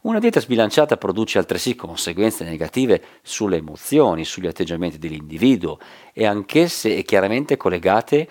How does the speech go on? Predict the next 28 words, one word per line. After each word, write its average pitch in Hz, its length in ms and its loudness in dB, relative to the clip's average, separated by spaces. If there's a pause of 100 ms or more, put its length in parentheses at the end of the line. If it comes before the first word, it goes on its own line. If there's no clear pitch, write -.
(260)
alla 98 180 2
sua 127 280 2
componente 120 720 -2
fisica, - 600 -14 (500)
senza 160 420 0
tener 107 280 2
conto 151 360 0
l'intestino, 87 800 -2
che 98 140 0
gioca 131 400 2
un 87 160 0
ruolo 107 400 4
importante 190 880 2
per - 160 0
il 196 80 2
nostro 185 300 0
benessere 110 640 2 (280)
e 120 120 0
la 117 80 4
nostra 113 300 0
salute, 92 500 0
poiché 123 560 2 (260)
nell'intestino 147 800 0 (380)
c'è 170 220 2
il 131 120 2
secondo 127 560 -2
cervello, 92 680 -2 (120)
secondo 131 920 0